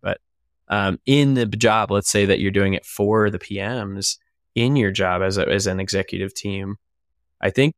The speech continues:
that a lot of the things we were talking about today, measuring those key activities, talking about satisfaction of the team, and does that go up over time? And what are those activities that lead to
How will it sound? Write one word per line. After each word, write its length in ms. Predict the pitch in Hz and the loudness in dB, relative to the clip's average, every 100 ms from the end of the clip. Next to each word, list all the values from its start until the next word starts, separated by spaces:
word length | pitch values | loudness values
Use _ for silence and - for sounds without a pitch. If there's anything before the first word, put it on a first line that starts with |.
| _ | _
that 240 | 110 98 - | 2 2 2
a 40 | |
lot 200 | 107 123 | 2 2
of 60 | 135 | 0
the 80 | 120 | -2
things 260 | 113 110 | 0 -2
we 100 | 107 | 0
were 100 | 98 | -2
talking 300 | 95 117 - | -2 -4 -4
about 220 | 104 - - | -6 -8 -8
today, 300 | - - - | -6 -6 -4
measuring 420 | 101 104 110 110 | -4 0 0 2
those 240 | 107 101 | 2 0
key 220 | - 110 101 | -2 -2 -2
activities, 880 | - - 113 113 107 101 95 - - | -4 -6 -4 -4 -4 -6 -6 -6 -6
talking 400 | - 98 - 104 | -2 -4 -4 -6
about 400 | 101 98 98 95 - | -2 0 -2 -4 -4
satisfaction 640 | 104 - 98 98 - 110 | -2 -2 -4 -4 -2 -2
of 120 | 101 | -2
the 80 | 98 | -6
team, 480 | - 110 127 120 104 | -6 -4 -4 -4 -4
and 320 | 101 95 95 _ _ - | -4 -4 -6 _ _ -4
does 140 | 101 | 0
that 180 | 104 98 | 0 2
go 160 | 107 | 2
up 160 | 107 104 | 2 2
over 240 | 107 104 | 0 0
time? 540 | 95 - 113 117 107 104 | -2 0 0 2 0 0
And 240 | 95 92 - _ _ - | -2 -6 -8 _ _ 0
what 140 | 110 | 2
are 60 | 110 | 2
those 240 | 110 104 | 0 0
activities 540 | 101 - 117 113 110 | -4 -2 0 2 4
that 140 | 107 - | 2 0
lead 400 | 101 110 123 127 | 0 2 0 0
to 480 | - 101 98 92 | 2 4 4 0